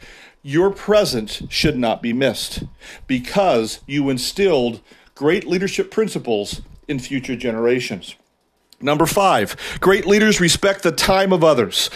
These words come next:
Weak leaders are consistently late and unprepared. I always say this, and most people that have ever worked with me will re-, remember me saying this. I say that there is never, ever an excuse to be late.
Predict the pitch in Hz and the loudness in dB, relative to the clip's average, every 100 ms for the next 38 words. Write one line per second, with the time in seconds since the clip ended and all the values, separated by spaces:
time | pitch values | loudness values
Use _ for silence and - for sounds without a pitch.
0 | - - 151 269 262 208 180 151 151 - | -12 -2 2 2 4 4 6 4 2 2
1 | 147 - 147 - 202 214 220 214 185 147 | 0 2 2 4 4 4 4 4 4 4
2 | 143 139 180 147 131 123 143 160 143 110 | 2 0 0 2 2 0 -2 2 2 2
3 | 95 - - - - - _ - 160 165 | -2 -14 -16 -16 -18 -20 _ -4 0 0
4 | - 190 214 247 254 - - 208 196 196 | 0 2 4 4 4 4 4 4 4 4
5 | 196 190 160 180 208 226 220 208 196 170 | 2 0 2 4 4 2 2 4 4 4
6 | 160 202 202 170 196 202 202 185 208 202 | 4 4 4 6 4 4 0 2 2 4
7 | 175 139 165 180 175 165 180 196 202 190 | 2 2 -2 0 2 4 4 4 4 4
8 | - 175 160 151 127 101 - - - - | 2 4 4 4 2 0 -6 -8 -16 -6
9 | 151 147 143 - 214 208 156 131 - - | 0 0 2 2 4 4 4 2 -4 0
10 | 151 147 180 180 185 165 156 135 160 202 | 0 2 2 2 2 2 2 0 0 4
11 | 254 277 190 123 101 - _ _ _ - | 4 4 2 0 -2 -10 _ _ _ 0
12 | 240 233 147 123 113 - 160 - - 165 | 2 2 2 0 0 0 0 0 -2 -2
13 | 151 143 135 131 110 - - | -2 0 2 2 0 -4 -12